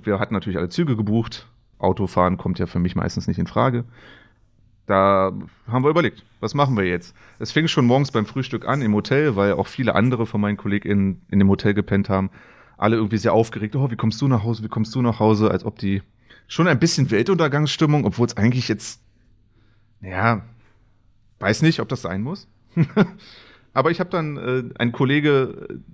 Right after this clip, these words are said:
der hat sich mir dann angeschlossen, ist dann mit ins Kino gekommen, wollte erst nicht machen.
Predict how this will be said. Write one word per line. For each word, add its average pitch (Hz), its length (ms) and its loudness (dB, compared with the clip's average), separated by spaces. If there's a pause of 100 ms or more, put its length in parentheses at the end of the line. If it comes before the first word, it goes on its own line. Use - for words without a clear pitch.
(140)
der 120 140 4
hat 117 100 2
sich 120 140 -6
mir 127 100 0
dann 120 140 0
angeschlossen, 131 480 -2
ist - 100 -10
dann 104 120 4
mit 110 100 0
ins 110 140 -4
Kino 156 280 -4
gekommen, 135 460 -2
wollte 131 260 2
erst 117 200 0
nicht 117 120 -2
machen. 123 360 -2